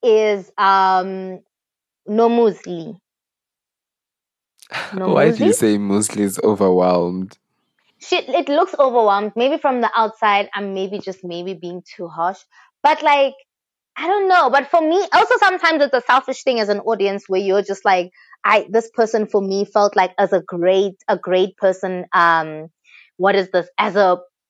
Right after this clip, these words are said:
Speaker 1: presenter. For me, I was just like, "This girl is so damn cool." Not that she's not cool,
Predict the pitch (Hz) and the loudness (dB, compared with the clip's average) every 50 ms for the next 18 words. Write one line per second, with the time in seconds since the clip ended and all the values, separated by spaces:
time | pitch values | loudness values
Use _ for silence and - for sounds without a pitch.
0 | _ _ - 240 233 185 185 196 208 202 190 - 190 151 156 - 233 226 233 254 | _ _ -4 -2 -2 0 0 0 0 0 -2 -2 -4 -2 0 0 0 0 2 2
1 | 262 - 220 214 214 202 - 202 - - 185 170 175 - 180 175 180 _ - 165 | 2 2 2 2 0 -2 -4 -6 -10 -8 -10 -8 -6 -6 -6 -6 -6 _ -6 -6
2 | 160 170 170 - 165 - - - - - - 180 175 175 170 165 170 165 _ - | -4 -4 -6 -8 -10 -14 -18 -20 -10 -4 -2 -2 0 -2 -2 -6 -8 -12 _ -8
3 | 180 165 170 175 175 170 175 - - - - 190 165 - - - - - - - | -4 -2 -2 -4 -4 -6 -14 -20 -12 -8 -8 -8 -8 -8 -14 -18 -20 -20 -20 -20
4 | - - 269 320 320 427 427 381 339 247 254 247 247 240 - - 247 220 190 175 | -8 -4 -2 0 0 0 0 0 0 0 0 0 0 -2 -6 -2 0 0 0 -2
5 | 170 | -4